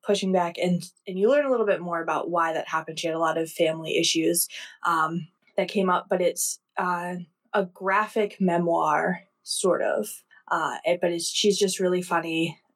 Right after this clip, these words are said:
Uh, so that's probably, like, the best thing that I've read recently. Uh, and then I'm listening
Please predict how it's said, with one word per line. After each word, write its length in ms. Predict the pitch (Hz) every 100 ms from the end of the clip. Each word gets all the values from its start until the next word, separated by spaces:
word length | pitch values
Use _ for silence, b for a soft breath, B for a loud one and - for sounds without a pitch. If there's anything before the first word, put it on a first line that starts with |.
| -
Uh, 240 | - 165
so 160 | 170 190
that's 240 | 180 180
probably, 240 | - 240 226
like, 200 | 185 180
the 100 | 170
best 420 | 151 151 - -
thing 320 | 175 165 170
that 100 | 165
I've 220 | 160 156 156
read 480 | 160 156 147 147 185 -
recently. 640 | 175 170 180 269 302 370 B B B -
Uh, 200 | 185 160
and 120 | 196
then 80 | 190
I'm 200 | 185 180
listening 840 | 190 202 226 - 247 254 254 254